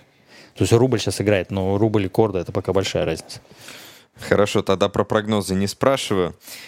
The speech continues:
Speaker 2: Скажи, а есть ли какая-то страна, вот, э, я часто замечал то, что ты играешь турниры в Азии. И вот как мне казалось, что,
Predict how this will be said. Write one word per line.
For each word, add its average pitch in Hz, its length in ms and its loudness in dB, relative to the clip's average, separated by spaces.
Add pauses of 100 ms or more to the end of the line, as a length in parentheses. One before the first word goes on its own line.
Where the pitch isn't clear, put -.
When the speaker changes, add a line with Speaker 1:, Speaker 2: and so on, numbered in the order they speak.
(160)
Speaker 2:
Скажи, 123 580 2
а 98 220 2
есть 147 260 -2
ли 107 80 -4
какая-то 98 420 0
страна, 113 460 0
вот, 87 240 -4
э, 90 720 2
я 98 340 2
часто - 360 -2
замечал 104 560 0
то, - 120 -14
что 90 220 -8
ты 110 260 0
играешь 98 320 0
турниры 98 460 -2
в 92 100 0
Азии. - 420 -4 (320)
И 98 180 0
вот 101 140 -4
как - 180 -6
мне 190 160 0
казалось, 107 460 0
что, 80 580 -2